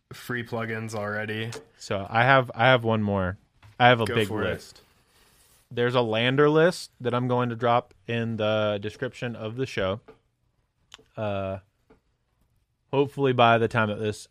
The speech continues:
Speaker 2: i-, this episode is out, we'll have, um, website with show notes and everything. But the, uh,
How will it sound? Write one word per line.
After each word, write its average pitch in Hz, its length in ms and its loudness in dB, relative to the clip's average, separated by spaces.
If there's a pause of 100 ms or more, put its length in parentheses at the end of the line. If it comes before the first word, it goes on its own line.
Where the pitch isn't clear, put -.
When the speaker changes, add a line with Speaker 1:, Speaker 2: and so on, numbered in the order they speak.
Speaker 2:
i-, 104 380 -2
this 110 280 -8
episode 101 420 -4
is 92 140 -4
out, 98 340 0
we'll 104 200 -4
have, 95 500 0 (840)
um, 87 600 -6 (580)
website 98 440 -2
with 92 100 -6
show 95 200 -2
notes 95 440 -6
and 107 100 -6
everything. 110 520 -6 (840)
But 104 460 -4 (800)
the, 104 520 0
uh, 87 440 -4